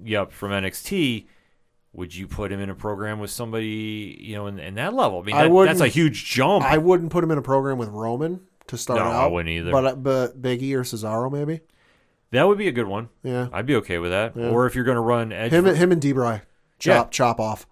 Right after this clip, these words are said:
Speaker 1: Yo, I would be okay. Strong and, Strong and D-Bry, I mean, that is a hell of a push for, for Roderick. Not saying he's not worth it, but that is a hell of a push if they decide to go that route.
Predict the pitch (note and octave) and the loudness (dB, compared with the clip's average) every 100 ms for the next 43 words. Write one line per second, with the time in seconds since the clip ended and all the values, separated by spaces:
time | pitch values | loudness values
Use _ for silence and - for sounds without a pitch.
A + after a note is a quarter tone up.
0 | _ D3+ D#3+ C3 C#3 D#3+ D3+ C#3+ - C3+ | _ 6 6 6 4 4 4 0 0 0
1 | C3 B2+ A#2 - C#3 A#2 C#3+ F3 F3 D#3+ | 0 -2 -4 -4 -4 -4 -2 0 -2 -4
2 | C#3 A2+ A2+ B2+ B2+ - - - - F#3 | -10 -10 -4 -4 -4 -8 -20 -14 0 2
3 | G#3+ D3 G2 - C#3+ F#3+ F#3 B2+ A2+ - | 4 2 0 -2 2 4 4 2 -2 -2
4 | D3+ G#2 - - G#2 G2+ E2 - G#2+ A2+ | -2 -2 -6 -8 -8 -8 -14 -12 -4 2
5 | A#2 E2+ D2+ A#2+ D3 F#3 E3+ C#3+ E3 B2+ | 2 0 -6 -4 -2 -2 -2 0 0 2
6 | D#3+ F3+ G2 C#2+ _ _ _ _ _ _ | 2 0 -6 -12 _ _ _ _ _ _
7 | _ A2+ G2+ G#2 D3 G2 F2 D#2+ - C3+ | _ -2 0 0 0 0 -6 -14 0 2
8 | A#2 E2 - E2 E2 D#2+ D#2 D#2+ E2 - | 2 -2 -10 -12 -12 -14 -12 -12 -12 -12
9 | - - C2 | -12 -10 -12